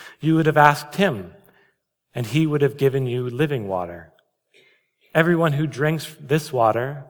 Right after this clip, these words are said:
from the well will be thirsty again, but whoever drinks the water I give will never thirst. Indeed, the water I give them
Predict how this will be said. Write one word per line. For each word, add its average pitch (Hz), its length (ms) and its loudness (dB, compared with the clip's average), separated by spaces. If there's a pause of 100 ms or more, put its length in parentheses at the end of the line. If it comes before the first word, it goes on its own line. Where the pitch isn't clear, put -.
from 120 100 -8
the 117 80 -4
well 113 480 -4 (260)
will 147 100 0
be 151 120 2
thirsty 175 520 0
again, 95 420 -6 (260)
but 139 120 2
whoever 170 340 4
drinks 156 360 -2
the 151 120 -2
water 139 400 4
I 151 180 4
give 131 400 0 (200)
will 151 160 2
never 143 400 0
thirst. - 680 -4 (380)
Indeed, 156 300 4
the 151 80 4
water 147 400 8
I 147 180 6
give 143 280 0
them 147 320 -2